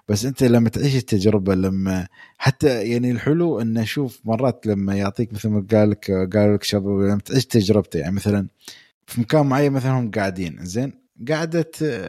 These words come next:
ناس ما، ما يتكلمون أبدًا، فتشوف كأنه تحس فيه بينهم حوارها، ولكن المكان صامم.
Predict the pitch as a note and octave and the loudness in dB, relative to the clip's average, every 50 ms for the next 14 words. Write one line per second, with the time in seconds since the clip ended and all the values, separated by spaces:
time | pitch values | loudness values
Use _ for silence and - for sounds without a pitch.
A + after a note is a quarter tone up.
0 | D2+ - D#3 F3 F#3+ F3+ - - D#3+ D#3+ E3 D#3+ D#3 D3 D3 D3+ D3+ C#3+ C3+ A#2+ | -8 -6 -2 2 2 2 2 2 2 2 4 4 4 4 4 2 2 4 2 2
1 | - - - F#2+ F2+ F2 E2+ F2 E2+ D#2+ - G2+ G#2 F2 E2 C#2+ - - - _ | 0 0 0 0 0 0 -2 -4 -6 -6 -6 -4 -4 -4 -4 -6 -8 -12 -16 _
2 | _ _ - - - - A#2 A2+ A2 A2 A2 G#2+ G#2+ G#2+ G#2+ G#2+ G#2 F#2+ - - | _ _ -20 -10 -2 2 2 4 4 4 4 2 2 0 0 0 -2 -2 -4 -8
3 | - - - - - - A2 A2 - - - - F#3 F#3+ E3 D#3 D#3 D3 C#3 C3+ | -14 -18 -16 -14 -10 -10 -10 -10 -10 -10 0 2 4 4 4 4 4 4 4 6
4 | B2+ B2 A2+ A#2+ A#2+ A#2+ A2+ A#2+ - C3 D3 D#3+ D#3+ D#3 - - - D3 - - | 4 2 2 0 0 -2 -2 0 0 2 4 4 4 2 0 0 -4 -6 -4 -4
5 | - B2+ A2+ G2+ - - C#3+ C#3 B2 G#2 G#2+ B2 B2+ A#2+ A#2 G2+ - - A2 A2+ | -4 -4 -4 -4 -2 0 2 2 2 4 4 2 2 2 2 0 -2 -2 0 0
6 | A#2+ A#2 A2 A#2+ C3+ C3 A2 G#2 A2 A#2 A#2+ A#2 - A2+ G#2+ G#2 G2+ G2 - A2+ | 2 2 2 0 0 2 2 2 2 2 0 0 -2 -4 -4 -4 -4 -6 -6 -6
7 | G#2 G2 - - F2 E2 D#2+ D#2+ | -6 -6 -8 -10 -10 -10 -10 -12